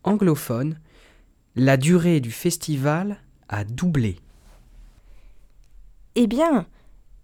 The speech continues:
Speaker 2: la ville de Montréal, ça bouge en été. Y a-t-il des festivals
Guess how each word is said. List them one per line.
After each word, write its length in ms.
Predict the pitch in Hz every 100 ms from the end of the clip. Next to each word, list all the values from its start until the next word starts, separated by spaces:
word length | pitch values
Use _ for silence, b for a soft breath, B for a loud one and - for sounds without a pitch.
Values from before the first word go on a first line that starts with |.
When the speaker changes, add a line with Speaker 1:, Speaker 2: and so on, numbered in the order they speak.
| _
Speaker 2:
la 220 | 202 208 214
ville 240 | 294 285
de 80 | 226
Montréal, 760 | 214 196 190 196 320 269 175 - _ -
ça 320 | - - 190
bouge 340 | 214 480 262 -
en 160 | - 185
été. 400 | 185 185 175 175 - - _ _ _ _ _ _ _ _ -
Y 180 | 240 269
a-t-il 380 | 320 - 359 277
des 100 | 220
festivals 800 | 247 277 - 247 233 247 311